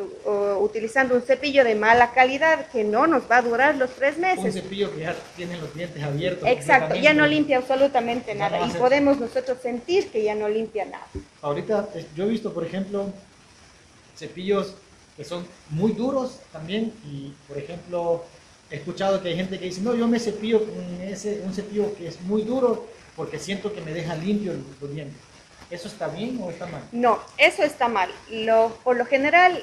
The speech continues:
Speaker 1: eh, existen tipos de cepillos. Por ejemplo, cuando tenemos nosotros personas que tienen ya problemas, porque, eh,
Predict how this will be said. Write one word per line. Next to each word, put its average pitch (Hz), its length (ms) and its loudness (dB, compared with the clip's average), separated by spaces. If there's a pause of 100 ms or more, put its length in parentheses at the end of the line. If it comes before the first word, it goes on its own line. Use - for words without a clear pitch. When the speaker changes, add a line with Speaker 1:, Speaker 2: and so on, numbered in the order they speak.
Speaker 1:
eh, 214 360 4
existen 285 680 -4 (180)
tipos 285 440 0
de 214 180 2
cepillos. 302 640 -2 (300)
Por 240 80 -2
ejemplo, 277 300 -2
cuando 214 200 -2
tenemos 269 360 -2
nosotros 269 300 -10
personas 269 520 0
que - 80 -8
tienen 254 340 0
ya 254 280 6
problemas, 277 640 4 (380)
porque, 240 560 2
eh, 208 520 4